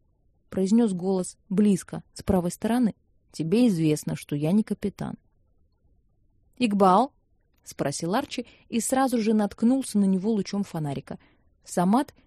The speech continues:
сидел на валуне, обхватив голову руками. «Почему? Ведь не совсем ты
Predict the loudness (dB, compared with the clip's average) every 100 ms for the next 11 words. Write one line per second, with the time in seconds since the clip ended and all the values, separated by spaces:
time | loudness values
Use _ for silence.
0 | _ -14 -4 2 4 2 2 2 2 4
1 | 4 2 -4 _ _ -10 -8 -4 -4 -2
2 | -4 -2 -2 -2 -2 -4 -6 -8 -8 -8
3 | -14 _ _ _ _ _ _ _ _ _
4 | _ _ _ -2 0 2 4 6 4 0
5 | _ _ _ _ -6 -6 2 4 6 4
6 | 0 2 2 4 2 -2